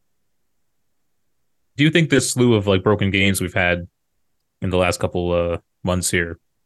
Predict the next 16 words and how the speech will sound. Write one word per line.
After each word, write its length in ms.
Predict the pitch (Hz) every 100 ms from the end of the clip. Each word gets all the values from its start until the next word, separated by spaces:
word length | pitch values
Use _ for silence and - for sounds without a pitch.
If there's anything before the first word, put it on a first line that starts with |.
| _ _ -
it, 180 | 98 _ 143 135 - -
is 100 | 127
that 140 | 143
gonna 160 | 170 165
deter 340 | 156 - 151
people 300 | 151 143 95
at 60 | 85
all? 280 | 82 - 127 _ _ _ _ _ _ _ _ _ _ _ _ _ _ _ _ -
I 80 | 110
don't 180 | 135
know 180 | 131 131
if 120 | 120
it 60 | 113
will 180 | 123 135
or 80 | 92
not. 240 | 87 82